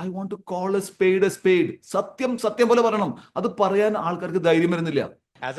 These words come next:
Speaker 2: I walked into this session, uh, a professor of management, uh, said, "You must ask these economists this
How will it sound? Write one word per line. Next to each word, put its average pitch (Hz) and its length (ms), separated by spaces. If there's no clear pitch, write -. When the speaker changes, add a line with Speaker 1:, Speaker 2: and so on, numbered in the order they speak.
Speaker 2:
I 208 40
walked 175 320
into 147 240
this 139 120
session, 147 280
uh, 117 140
a 113 40
professor 135 460
of 113 40
management, 123 560
uh, 107 260
said, 117 200
"You 127 100
must - 280
ask - 180
these 110 240
economists 110 460
this - 120